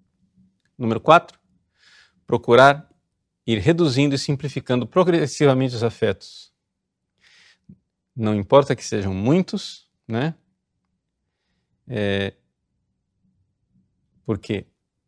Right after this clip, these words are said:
às vezes tem gente que quer substituir a falta de intensidade, como o afeto foi pouco, ele quer multiplicar vários afetinhos. Bu, bu, bu, bu, bu. Não,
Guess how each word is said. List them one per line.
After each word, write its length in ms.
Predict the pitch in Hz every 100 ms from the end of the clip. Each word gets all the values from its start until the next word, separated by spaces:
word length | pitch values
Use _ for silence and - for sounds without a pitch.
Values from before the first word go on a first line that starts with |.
| _ _ _ _ _ _ _ _
às 160 | 107 107
vezes 300 | 127 123 131
tem 160 | 123
gente 260 | 107 120 -
que 100 | 117
quer 380 | - 107 98 - _ _ _ _ _ _ _ _ _ _ _ _ _ _ _ _ _ _ _ _ _ _ _ _ _
substituir 760 | - - 135 131 123 123 107 101
a 80 | 107
falta 320 | - 139 135
de 80 | 120
intensidade, 540 | 113 113 139 147 156
como 200 | 135 135
o 20 |
afeto 400 | 131 - 151 135
foi 160 | - 120
pouco, 540 | - 160 180 - 90 - _ _ -
ele 120 | 117
quer 120 | 143
multiplicar 600 | 143 151 143 156 - 104
vários 260 | 95 143 147
afetinhos. 520 | 143 147 - 110 92
Bu, 220 | - 214
bu, 180 | 269 262
bu, 180 | 233 233
bu, 200 | 214 202
bu. 200 | 156 139
Não, 220 | 120 107